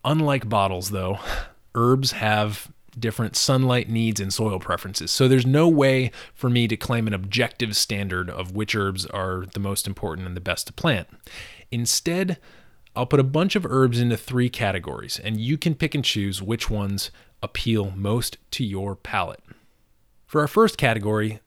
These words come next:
let's look at the three most commonly used herbs in the cocktail world, and those are, in order, mint, basil, and rosemary. If you're gonna make drinks, these are the must-haves. Now,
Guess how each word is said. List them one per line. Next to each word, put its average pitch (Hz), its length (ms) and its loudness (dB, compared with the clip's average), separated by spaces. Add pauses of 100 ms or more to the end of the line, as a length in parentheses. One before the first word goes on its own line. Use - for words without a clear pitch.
(240)
let's 139 280 0
look 131 180 2
at 104 100 -4
the 113 100 -6
three 135 500 2
most 113 360 0
commonly 113 440 0
used 101 380 -2
herbs 98 340 -6 (260)
in 107 160 -4
the 104 80 -4
cocktail 98 460 -4
world, 78 280 -10
and 107 180 -6
those 139 260 4
are, 113 360 0 (400)
in 151 160 2
order, 98 440 -4 (180)
mint, 131 440 -2 (300)
basil, 117 720 -2
and 110 400 -4 (160)
rosemary. 107 720 -4 (840)
If 117 160 -4
you're 120 80 -2
gonna 170 100 4
make 185 160 2
drinks, 143 380 0 (160)
these 135 400 4
are - 20 2
the 131 80 2
must-haves. 117 800 -2 (920)
Now, 123 260 -4